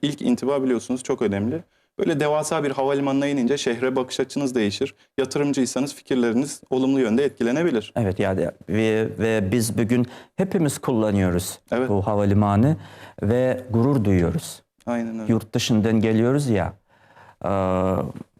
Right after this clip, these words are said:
Speaker 2: İstanbul'un yeni havalimanına iniyoruz.
Speaker 1: Evet.
Speaker 2: Kendi ata vatanımıza iniyoruz. Güzel şehrimize in-, iniyoruz. Ve bu güzel havalimanı gördüğümüzde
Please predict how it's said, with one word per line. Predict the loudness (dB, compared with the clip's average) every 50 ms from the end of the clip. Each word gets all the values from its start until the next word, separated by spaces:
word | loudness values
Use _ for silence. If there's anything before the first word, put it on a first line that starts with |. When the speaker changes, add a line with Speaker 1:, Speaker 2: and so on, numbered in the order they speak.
| _ _
Speaker 2:
İstanbul'un | -8 -8 -4 -2 0 0 2 2 2 2 2 2 0 0 -2 -8 _ _ _ _ _ _ -2
yeni | -2 2 2 2
havalimanına | 2 2 2 2 2 2 4 4 4 4 4 4 2 2
iniyoruz. | 2 4 4 4 6 6 4 4 2 2 0 -2 -8 -12 -16 _ _ -6
Speaker 1:
Evet. | -4 -4 -4 -4 -8 -12 _
Speaker 2:
Kendi | -2 0 2 2 2 2 2
ata | 0 -2 0 0 0
vatanımıza | 0 0 0 0 0 2 2 2 2 2 2
iniyoruz. | 2 4 4 4 4 4 4 4 2 2 0 -2 -6 -12 -16 _ -20 -20 -20 -20 _ _
Güzel | 0 0 2 2 0 0
şehrimize | 0 0 2 2 2 2 2 2 2 2 0 0
in-, | 2 4 4 4 4 2 0 0
iniyoruz. | 2 4 6 6 6 6 4 4 2 0 -2 -6 -12 -18 -20 -20 -20 -18 _ -2
Ve | 0 2 2 2 2 0 0 0
bu | 2 2 2 2
güzel | 4 2 4 4 4 2 4 2 2 0 -2 -6 -14 -20 -20 -20 _
havalimanı | _ -4 -2 0 2 2 4 4 4 4 4 4 2 2 2
gördüğümüzde | 2 2 2 2 2 2 2 2 2 4 4 4 4 4 2 2 2 2 2 2 0